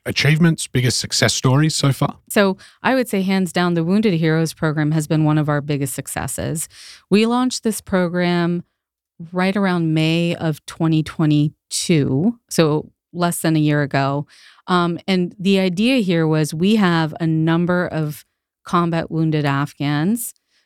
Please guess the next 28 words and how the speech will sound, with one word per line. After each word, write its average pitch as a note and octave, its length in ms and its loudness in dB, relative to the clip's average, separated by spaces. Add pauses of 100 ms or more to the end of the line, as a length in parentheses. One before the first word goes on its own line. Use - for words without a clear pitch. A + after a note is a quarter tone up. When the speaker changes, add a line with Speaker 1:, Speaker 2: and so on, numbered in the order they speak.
(160)
Speaker 2:
who E3+ 420 2
need D#3+ 480 2 (100)
urgent D#3+ 340 0
medical D3+ 360 0
care D#3 460 -2 (380)
for E3+ 140 -4
physical F#3 480 -2
injuries, D3 640 0 (340)
but F3 180 0
also D#3 760 0
who F3+ 160 0
need D3+ 540 2 (320)
certain F3 440 0
medical, D#3 560 -2
mental F3+ 340 2
health D#3+ 300 -2
resources D3+ 640 -4
to E3 160 -2
address D3+ 600 -2
invisible E3 440 2
scars, - 320 -6
such F3 200 0
as D#3 240 -2
P - 160 -6
T C3 160 -6
S C3 140 -6
D. - 180 -10 (200)
Speaker 1:
Yeah. F2+ 140 -2